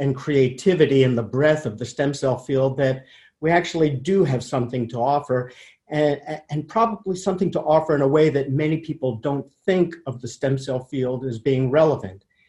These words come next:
And that's that, um, this is a situation where stem cells are used to understand a disease. And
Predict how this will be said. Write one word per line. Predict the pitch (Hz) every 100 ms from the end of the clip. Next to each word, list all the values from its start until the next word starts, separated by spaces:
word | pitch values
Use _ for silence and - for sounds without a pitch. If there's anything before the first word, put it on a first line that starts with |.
| _ _ _ _ _
And | 147 147 147 143 - _ -
that's | 117 190 196 -
that, | 117 117 135 135 135 - _ _ 139
um, | 135 135 131 131 - _ _ _
this | 147 214
is | 220
a | 196
situation | - 180 - 147 160 160 165 131
where | 123 123 123 120 - _ _ _
stem | - - 185 196
cells | 196 160 139 131
are | 127
used | 127 139 139 143 -
to | - -
understand | 156 135 131 - - - 151 147 135
a | 117
disease. | 110 104 98 92 98 -
And | 113